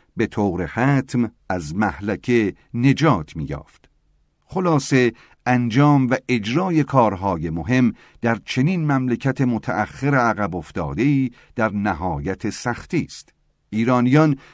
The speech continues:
تمایلی به استفاده از کمک دیگران ندارند و مرتب از کارهای سایرین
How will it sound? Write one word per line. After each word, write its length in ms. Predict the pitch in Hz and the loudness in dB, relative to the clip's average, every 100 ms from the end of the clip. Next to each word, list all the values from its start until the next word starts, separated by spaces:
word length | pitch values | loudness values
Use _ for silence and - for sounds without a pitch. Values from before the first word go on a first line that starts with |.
| - | -8
تمایلی 640 | - 160 170 170 196 175 | -2 2 4 4 2 0
به 160 | 160 139 | 0 -2
استفاده 560 | 135 143 131 131 123 | -4 -4 -2 0 2
از 200 | 147 123 - | 0 0 -2
کمک 360 | 120 113 98 | -2 0 0
دیگران 680 | 104 104 90 104 113 123 123 | -2 -2 -2 0 0 0 2
ندارند 540 | 151 143 127 120 113 104 - _ | 4 4 4 2 0 -4 -14 _
و 100 | 120 | -2
مرتب 560 | 123 135 143 135 - 170 - | 2 2 2 0 -2 -2 -2
از 220 | 123 107 | -4 -6
کارهای 680 | - 123 107 85 113 92 85 | -4 -2 -2 -2 -2 -2 -4
سایرین 760 | - 92 76 73 82 120 117 | -6 -6 -6 -4 0 0 0